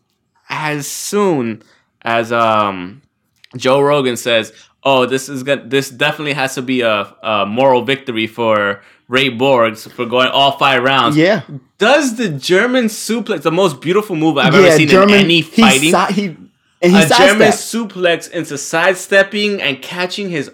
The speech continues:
Speaker 1: arm in the air and going
Speaker 2: For
Speaker 1: into an
Speaker 2: armbar.
Speaker 1: armbar.
Speaker 2: Like, that is crazy.
Speaker 1: I had never seen anything. I shrieked like a girl. <laughs>
Speaker 2: <laughs>
Speaker 1: When I saw that, I was like, "What the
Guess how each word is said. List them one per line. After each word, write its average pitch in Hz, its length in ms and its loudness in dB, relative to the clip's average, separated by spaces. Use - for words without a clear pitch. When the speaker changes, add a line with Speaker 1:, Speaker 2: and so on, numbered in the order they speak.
Speaker 1:
arm 151 380 0
in 143 200 -2
the 127 220 0
air 147 300 0
and 123 160 -2
going 139 200 2
Speaker 2:
For 156 60 2
Speaker 1:
into 139 120 2
an 208 160 6
Speaker 2:
armbar. 185 140 4
Speaker 1:
armbar. 117 420 2
Speaker 2:
Like, 160 160 0
that 180 140 2
is 185 140 -2
crazy. 220 460 0
Speaker 1:
I 208 320 2
had 135 340 -4
never 131 440 0
seen 156 220 -4
anything. 139 240 -2
I 135 80 0
shrieked 139 500 -2
like 120 200 -4
a 117 60 -10
girl. 113 260 -2
<laughs> - 100 -2
Speaker 2:
<laughs> - 60 -4
Speaker 1:
When 196 760 4
I 202 120 4
saw 202 200 4
that, 208 140 4
I 214 100 6
was 170 80 2
like, - 160 -10
"What - 180 2
the - 80 2